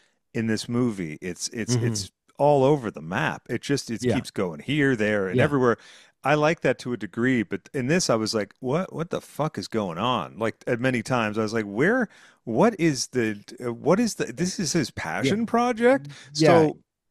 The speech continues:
Speaker 1: you know, I got a
Speaker 2: It's
Speaker 1: few thoughts about it, but in terms of the, I don't mean to derail from the cast.
Speaker 2: No, it's
Speaker 1: Kevin
Speaker 2: interest-,
Speaker 1: Conway, uh,
Speaker 2: it's interesting
Speaker 1: oh, sorry.
Speaker 2: because, it's interesting because I,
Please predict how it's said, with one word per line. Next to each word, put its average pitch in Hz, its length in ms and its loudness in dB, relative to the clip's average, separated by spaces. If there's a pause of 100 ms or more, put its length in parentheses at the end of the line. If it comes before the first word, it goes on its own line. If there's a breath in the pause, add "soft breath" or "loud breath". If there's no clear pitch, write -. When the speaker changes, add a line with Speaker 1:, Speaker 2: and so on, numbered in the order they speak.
(160)
Speaker 1:
you 190 120 -8
know, 107 240 -4 (180)
I 160 100 2
got 190 160 8
a - 20 4
Speaker 2:
It's - 100 -16
Speaker 1:
few 151 80 2
thoughts 147 360 2
about 110 180 2
it, 101 100 -4
but 123 180 2 (120)
in 127 120 -4
terms 170 320 -2
of 123 100 -2
the, 147 120 -4
I 139 40 0
don't 147 140 0
mean 143 100 -2
to 120 100 -2
derail 113 320 2
from 101 140 -8
the 85 80 -8
cast. 92 500 -4
Speaker 2:
No, 170 380 2
it's 127 260 4
Speaker 1:
Kevin - 0 -
Speaker 2:
interest-, 160 160 4
Speaker 1:
Conway, 127 540 4
uh, - 80 -10 (140)
Speaker 2:
it's - 240 -8
interesting 170 360 6
Speaker 1:
oh, 127 80 4
sorry. 131 420 4
Speaker 2:
because, 110 400 -12 (260)
it's 139 240 2
interesting 147 500 6
because 123 380 0 (160)
I, 139 560 2